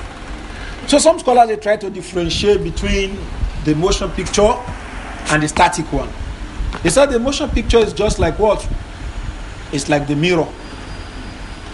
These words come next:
It has not gone out of that state.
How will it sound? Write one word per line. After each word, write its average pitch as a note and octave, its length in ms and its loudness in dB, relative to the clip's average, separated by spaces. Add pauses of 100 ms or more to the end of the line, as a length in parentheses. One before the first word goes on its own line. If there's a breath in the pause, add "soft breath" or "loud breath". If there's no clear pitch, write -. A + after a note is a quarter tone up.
(680)
It D#3 100 -4
has D3+ 220 4
not G3 240 4
gone F3+ 440 2 (920)
out E3+ 200 4
of C#3 140 -2
that D#3 120 4
state. G2+ 300 0